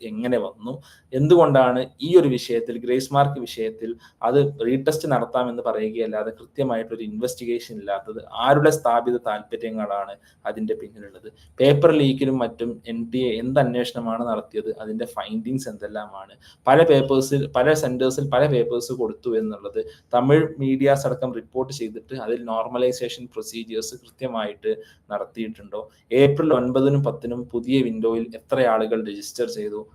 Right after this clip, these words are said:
അതിൽ നിന്ന് എത്ര ടോപ്പേഴ്സ് വന്നു, തീർച്ചയായിട്ടും നമുക്ക് ഉത്തരം കണ്ടെത്തേണ്ട ചോദ്യങ്ങളാണ്. ഇത് ഞാൻ പറയുന്നത് ഇതൊരു വീണ്ടും ഒരു എക്സാം നടത്താനോ എക്സാം നടത്തിയിരിക്കാനോ എന്നല്ല,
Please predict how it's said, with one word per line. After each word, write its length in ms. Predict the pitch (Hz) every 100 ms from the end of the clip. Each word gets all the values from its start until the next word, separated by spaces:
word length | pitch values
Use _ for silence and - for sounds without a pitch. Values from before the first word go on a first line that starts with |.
| -
അതിൽ 260 | 113 123
നിന്ന് 240 | 117 110 110
എത്ര 280 | - - 113
ടോപ്പേഴ്സ് 540 | 110 104 101 104 104
വന്നു, 280 | 98 95 _ _ _
തീർച്ചയായിട്ടും 540 | 120 127 - 117 113 120
നമുക്ക് 320 | 107 - -
ഉത്തരം 500 | - - - 139 143
കണ്ടെത്തേണ്ട 460 | 127 123 - 123 127
ചോദ്യങ്ങളാണ്. 640 | 117 107 107 110 95 -
ഇത് 300 | 127 170 165 - - - -
ഞാൻ 180 | 156 180
പറയുന്നത് 400 | 175 175 175 175
ഇതൊരു 640 | 175 147 165 170 165 -
വീണ്ടും 340 | 143 151 156 165
ഒരു 80 | 160
എക്സാം 380 | 160 156 160
നടത്താനോ 460 | 160 143 143 147 151
എക്സാം 300 | 143 151 147
നടത്തിയിരിക്കാനോ 580 | 143 - 139 135 135 127
എന്നല്ല, 360 | 120 107 -